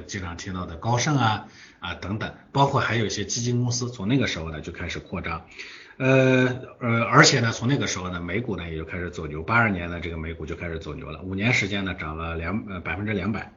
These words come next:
呃，公募基金的规模呢，从八二年的三千亿呢增长到零二年的六点四万亿啊，这成为这个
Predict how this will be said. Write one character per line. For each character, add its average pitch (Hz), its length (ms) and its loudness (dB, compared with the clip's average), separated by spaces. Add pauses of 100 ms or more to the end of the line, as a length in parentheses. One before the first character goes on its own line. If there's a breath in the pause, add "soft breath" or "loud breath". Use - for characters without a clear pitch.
(520 loud breath)
呃， 123 100 4
公 180 220 10
募 175 80 8
基 147 100 4
金 147 160 8
的 131 80 8
规 135 160 8
模 92 200 4
呢， 87 120 -2
从 90 200 -6
八 107 100 2
二 101 160 4
年 85 160 -4
的 90 80 -4
三 117 200 2
千 113 240 2
亿 110 80 4
呢 82 120 -2
增 101 200 -2
长 85 160 -4
到 87 120 -6
零 85 160 -6
二 95 100 0
年 82 140 -6
的 85 100 -4
六 113 140 2
点 80 160 -4
四 - 200 -2
万 80 200 -2
亿 69 180 -12
啊， 82 220 -6
这 131 160 -2 (240)
成 117 240 -2
为 110 120 2
这 110 160 0
个 101 220 -2